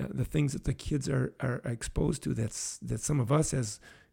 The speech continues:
as coaches, when we were athletes, we were never exposed to things like social media,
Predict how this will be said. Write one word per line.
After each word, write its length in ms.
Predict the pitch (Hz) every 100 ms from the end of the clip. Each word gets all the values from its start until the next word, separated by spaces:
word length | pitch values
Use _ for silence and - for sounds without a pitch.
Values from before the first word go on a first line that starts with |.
| -
as 240 | 123 131 107
coaches, 540 | - 151 175 165 117
when 100 | 123
we 100 | 139
were 140 | 123
athletes, 420 | - 151 - 147 -
we 80 |
were 60 | 147
never 240 | 139 139
exposed 380 | 131 - 160 156
to 100 | 147
things 320 | 135 151 131
like 140 | 139 117
social 400 | - 156 131 127
media, 420 | 131 170 131 -